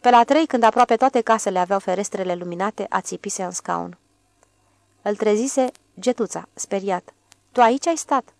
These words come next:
Eu credeam că citești în cameră.” Ei, în ultima vreme o lăsase mai moale cu lectura.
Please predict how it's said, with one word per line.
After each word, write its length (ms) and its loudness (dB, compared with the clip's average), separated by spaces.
Eu 120 -2
credeam 280 2
că 100 0
citești 360 -2
în 80 -4
cameră.” 420 -2
Ei, 280 4
în 160 2
ultima 320 2
vreme 320 2
o 60 4
lăsase 360 0
mai 160 0
moale 260 -2
cu 120 -12
lectura. 540 -8